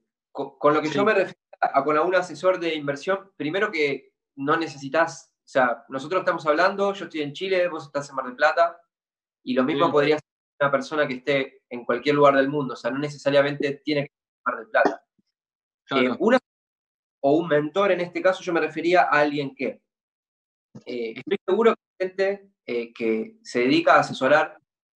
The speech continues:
Speaker 1: personas que puedan necesitar esas herramientas, eh, en cuanto a la inversión, ¿ok? Y me
Speaker 2: Bien.
Speaker 1: refiero simplemente a, o que invierta, o que ya haya pasado por ese proceso,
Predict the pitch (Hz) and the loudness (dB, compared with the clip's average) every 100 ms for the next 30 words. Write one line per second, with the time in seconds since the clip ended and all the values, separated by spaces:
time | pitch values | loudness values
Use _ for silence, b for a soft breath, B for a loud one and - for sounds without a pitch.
0 | - 127 - 156 147 131 151 151 151 143 | -10 -6 -2 -2 -2 -6 0 0 0 -6
1 | 139 _ - 156 147 147 147 143 139 151 | -14 _ -4 -4 -4 -8 -10 -6 -4 -2
2 | 175 180 214 247 _ _ _ _ _ _ | -4 -4 -6 -6 _ _ _ _ _ _
3 | _ 120 120 - 123 143 139 139 139 131 | _ -6 -6 -6 -2 2 2 2 0 0
4 | - _ 147 123 - _ _ _ - 135 | -4 _ 0 0 -4 _ _ _ -6 -4
5 | 147 - _ _ _ _ _ _ - 135 | -4 -6 _ _ _ _ _ _ -8 2
6 | 139 143 180 175 170 175 - _ _ _ | 2 4 0 -2 -2 -4 -6 _ _ _
7 | _ _ 196 202 - - 143 - 127 139 | _ _ 4 4 0 -6 -6 -4 -6 -4
8 | 214 214 170 143 131 131 185 185 - 165 | -4 -2 0 0 0 -6 -2 -4 -4 -6
9 | 143 - 220 190 160 151 - 147 151 170 | -4 0 0 0 -4 -10 -12 -12 -10 -8
10 | 190 | -6